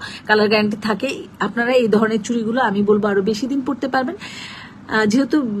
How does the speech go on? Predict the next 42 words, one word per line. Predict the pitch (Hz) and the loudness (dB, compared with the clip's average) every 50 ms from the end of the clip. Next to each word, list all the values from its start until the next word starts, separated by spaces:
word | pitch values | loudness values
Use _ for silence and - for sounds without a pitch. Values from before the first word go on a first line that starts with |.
| 185 180 - - - 175 | -4 -4 -6 -6 -8 -2
মোটামুটি | 208 233 254 254 277 277 285 277 - 302 285 233 | 2 2 4 4 4 2 2 2 4 2 2 2
ভালোই | 185 185 - 247 262 285 302 320 302 | 2 2 4 4 6 6 6 4 4
গর্জিয়াস | 226 233 240 247 226 214 269 311 - - | 4 6 4 4 4 4 0 0 2 2
এই | 277 254 | -2 -4
চুড়িটা, | 208 - 254 240 240 233 185 240 247 285 381 - - - - - - | -2 -2 -4 -2 -2 0 2 2 2 2 0 -4 -12 -20 -8 0 4
so | 285 | 6
আপনি | 262 233 - 269 262 | 6 6 4 2 0
এটা | 262 269 277 247 | 0 2 4 6
রাফ | 233 220 220 208 - | 8 8 6 6 2
ইউজ | 262 262 247 - | -4 -4 -4 2
করবেন | - 233 220 196 180 185 185 | 6 6 6 6 6 4 2
না। | 180 180 | 4 2
So | 185 185 269 | 2 2 2
রাফ | 254 240 233 240 233 233 | 4 6 6 6 6 2
যদি | 226 294 - 339 | 0 0 2 2
ইউজ | 311 269 254 247 247 226 | 2 2 2 0 0 2
না | 247 240 226 | 2 2 2
করেন | - 214 208 220 247 | 2 2 2 2 0
তো | 294 - 494 | 0 0 0
এইগুলো | 494 - - 247 208 220 233 233 233 | 2 4 2 2 2 2 2 2 2
কিন্তু | 233 - 226 214 226 | 2 0 -2 0 2
আর | 202 190 | 2 2
নষ্ট | 190 190 196 202 - - | 2 0 -2 -2 -2 -2
হওয়ার | 208 208 208 202 208 | 0 0 0 0 0
চান্সেস | 220 214 214 214 214 233 226 - | -2 -2 -2 -2 -4 -4 -4 -6
থাকে | - 247 233 - 262 | -8 -8 -6 -4 -4
না। | 294 339 466 - - - - - - - - - - - | -4 -4 -6 -6 -10 -16 -16 -14 -14 -16 -18 -12 -4 0
তো | 226 214 208 190 180 | 2 2 2 2 0
একটু | 196 254 247 - 359 | -2 -4 -2 0 2
যত্ন | 285 269 254 254 - 277 269 | 4 4 4 4 2 -2 0
করে | - 285 294 | 0 0 -2
সুন্দর | 302 - 294 285 277 285 285 | -2 -4 -4 -4 -2 -2 -2
করে | 302 285 269 | -2 -2 -4
গুছিয়ে | 226 220 240 - - - 277 277 262 | -4 -6 -10 -8 -6 -2 0 2 4
রাখলে | 240 220 220 214 - 269 277 - | 4 2 0 -2 -6 -6 -6 -4
পরে | - 269 269 320 339 | 0 0 0 0 0
অনেক | - 226 220 233 254 254 254 226 | -4 -4 -4 -4 -4 -6 -6 -6
দিন | 220 262 262 269 - | -8 -8 -8 -8 -6
পরতে | - 233 214 - 233 | -6 -4 0 0 0
পারবেন। | 233 240 247 247 359 392 - - - - - - - - - | 2 2 0 0 -4 -6 -8 -10 -14 -14 -14 -14 -14 -12 -4
সবুজ, | - - 285 285 247 254 302 311 330 320 - 277 247 - | 2 4 4 6 6 6 6 6 6 6 4 0 -6 -4
মেরুন, | - 214 226 240 240 240 269 294 320 339 | 0 2 4 4 6 4 4 2 0 -2